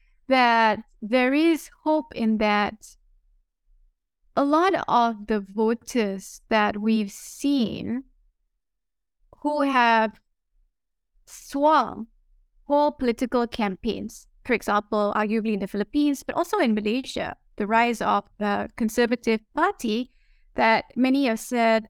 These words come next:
uh, at this early stage was premised on their successful TikTok campaign, has alerted us that we need to be paying more attention to some of these harms a little more seriously and their impact on our societies.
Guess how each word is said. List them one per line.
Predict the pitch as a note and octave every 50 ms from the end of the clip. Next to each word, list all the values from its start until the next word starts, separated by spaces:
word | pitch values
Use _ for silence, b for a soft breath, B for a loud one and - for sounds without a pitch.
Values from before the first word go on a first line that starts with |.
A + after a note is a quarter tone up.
| _
uh, | - G#3+ G#3 G3+ - - -
at | - - G3+ G#3 _
this | - A3 G#3+ G#3+ - -
early | G#3+ A3 G#3 A3+ A#3
stage | - - - F4 F4+ D#4+ D4 C4+ A#3+
was | A#3 A3+ G#3 G#3
premised | - - A#3 A3+ A#3 A#3 A3 - - -
on | A3 G#3+ G#3+ G#3+ G#3+ G#3 G#3 G#3 - G#3+
their | - A3 G3+ G3+ G3+ G3+ G3+ G3+ G3+ G3+
successful | - - G#3+ - - C4+ - - C#4 C4 B3 A#3 G#3+
TikTok | - - F4 - - - - -
campaign, | - - G#3+ G3+ F#3+ - - - - A#3 E4 - _ _ _ _ _ _ _ _ _ _ _ _ _ _ _ _ _ _ _ _ _ _ _ _ _ _ _ _ _ _ _ _ _ _ _ _ _ _ _ _
has | - C4+ D#4 D4+ C4+
alerted | C#4+ C4 C4+ C#4+ C#4+ - D#4 -
us | - C4 C4 B3+ C4 - - -
that | - A#3+ A#3 A3 A3 A3 - - -
we | A#3+ B3+
need | C4+ D4+ E4 -
to | D#4+ C#4
be | B3 B3+ A3 G3
paying | - B3 A3+ A3+ A#3
more | A3+ A3 G#3
attention | G3 - - - - - G#3 - - G#3+ G3+ G3 G3 A#3 - _ -
to | - - A#3 G#3+ G#3 G3 G3 - -
some | - - - - A#3 A3
of | A3 G#3+ G3+ - -
these | G3+ G3+ G3 G3 G3+ - - - _ - -
harms | A3 A3 G#3 G3+ G#3 G#3
a | - G#3
little | G#3 G#3 A3+ G#3+
more | G#3 G3 G3 G3+
seriously | G3+ - - - - - - G3+ - - - G#3 G3+
and | G3+ G3 G3+
their | G#3+ G3+
impact | - - G#3+ G#3 G#3 - A3 G#3 G#3 -
on | A3 G#3 G#3
our | G#3 G#3 G#3+
societies. | - - F#3 - - - - - - - - - - - - -